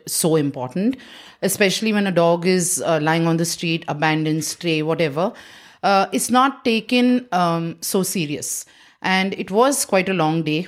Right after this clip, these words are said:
because we had to, um, you know, wait, wait around for a long time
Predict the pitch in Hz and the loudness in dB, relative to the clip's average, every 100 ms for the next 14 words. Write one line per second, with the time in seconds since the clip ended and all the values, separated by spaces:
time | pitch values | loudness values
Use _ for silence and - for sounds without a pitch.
0 | - 160 165 156 143 147 170 165 160 - | -6 -6 0 0 0 -2 -2 0 -2 -2
1 | 170 156 156 - - - 151 143 135 143 | -2 -2 -6 -14 -14 -2 2 2 0 0
2 | 151 151 151 139 160 180 185 - 180 170 | 2 2 2 2 2 2 -2 -8 0 2
3 | 165 165 160 160 165 147 143 143 156 156 | 2 2 2 2 0 0 2 2 2 2
4 | 147 143 147 | 2 2 0